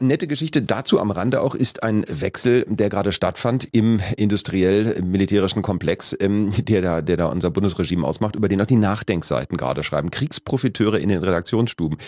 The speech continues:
Julian Röpke von der Bild wechselt zu ukrainisch-deutschem Drohnenhersteller. Nachdem er in seiner Rolle als Redakteur bei der Bild-Zeitung massiv für die Bewaffnung der Ukraine getrommelt hat, wechselt Röpke jetzt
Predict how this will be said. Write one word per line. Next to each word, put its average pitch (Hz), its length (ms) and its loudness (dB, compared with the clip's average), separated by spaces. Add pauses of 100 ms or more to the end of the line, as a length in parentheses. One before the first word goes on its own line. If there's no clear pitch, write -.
(160)
Julian 147 400 2
Röpke - 380 -2
von 98 160 -2
der 92 100 2
Bild 92 380 2
wechselt 107 340 -2
zu - 160 -2
ukrainisch-deutschem 104 880 0
Drohnenhersteller. 95 1000 0 (360)
Nachdem 101 280 0
er 110 40 2
in 104 60 0
seiner 98 180 2
Rolle 104 200 -2
als 90 160 -6
Redakteur 98 280 0
bei 107 80 2
der 101 120 2
Bild-Zeitung 113 540 0
massiv 101 400 -2
für - 100 0
die - 80 0
Bewaffnung 107 420 -2
der 104 120 2
Ukraine 95 360 -2
getrommelt 104 380 -2
hat, 101 180 -2
wechselt - 400 -4
Röpke 87 240 -4
jetzt 82 380 -4